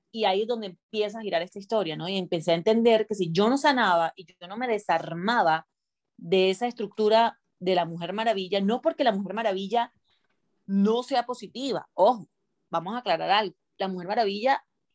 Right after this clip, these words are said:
es un gran concepto de, porque las mujeres tenemos superpoderes, eso sin duda alguna, y cuando somos mamás, yo creo que, es, mejor dicho, se multiplican, pero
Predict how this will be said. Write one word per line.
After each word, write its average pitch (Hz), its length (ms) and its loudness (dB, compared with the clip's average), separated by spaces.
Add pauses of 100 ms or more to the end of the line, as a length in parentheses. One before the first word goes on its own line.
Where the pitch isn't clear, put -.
es 156 120 -16
un 214 200 -6
gran 220 280 2
concepto 233 680 -2 (320)
de, 185 280 0
porque 202 200 2
las 202 100 6
mujeres 190 260 0
tenemos 208 440 0
superpoderes, 185 840 0
eso 226 200 -8
sin 214 220 -2
duda 190 180 6
alguna, 208 320 0
y 170 100 -6
cuando 170 300 -2
somos 175 240 -6
mamás, 214 320 -2
yo 220 80 -6
creo 208 160 -6
que, 233 80 -8
es, 233 100 -8 (200)
mejor 185 240 -2
dicho, 208 160 -2
se 190 80 0
multiplican, 196 560 0 (400)
pero 254 460 4